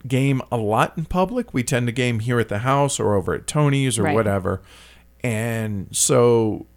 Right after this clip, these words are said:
Speaker 1: to know that I was still able to make somebody comfortable who isn't, you know,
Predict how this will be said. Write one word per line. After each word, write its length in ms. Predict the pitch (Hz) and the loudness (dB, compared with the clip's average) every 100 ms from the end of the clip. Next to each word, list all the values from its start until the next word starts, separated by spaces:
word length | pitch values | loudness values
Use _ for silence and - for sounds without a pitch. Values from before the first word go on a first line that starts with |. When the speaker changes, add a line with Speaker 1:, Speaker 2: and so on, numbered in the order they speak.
| _ _ - | _ _ -6
Speaker 1:
to 160 | - | -2
know 420 | 139 131 139 151 143 | 0 2 4 4 4
that 300 | 131 127 - | 2 -2 -2
I 520 | 101 120 117 113 110 - _ _ _ _ _ _ - | -2 0 0 0 -4 -8 _ _ _ _ _ _ -2
was 180 | 127 95 | 0 2
still 600 | - - 135 123 113 - - | 0 0 0 0 -2 -6 -4
able 360 | 135 113 117 | -2 0 -2
to 520 | - - 117 98 92 90 _ _ _ _ _ _ _ _ _ _ _ _ _ _ _ _ _ _ - | -2 -2 0 0 -2 -8 _ _ _ _ _ _ _ _ _ _ _ _ _ _ _ _ _ _ 0
make 200 | 190 202 | 2 2
somebody 380 | - 123 107 101 | 0 0 0 0
comfortable 600 | - 92 - 87 85 - _ - | -4 -6 -6 -8 -8 -12 _ 0
who 440 | 127 113 104 95 | 2 4 2 0
isn't, 420 | - 127 107 107 - _ _ _ - | -2 -2 0 -2 -6 _ _ _ -4
you 100 | 113 | -2
know, 200 | 98 | -2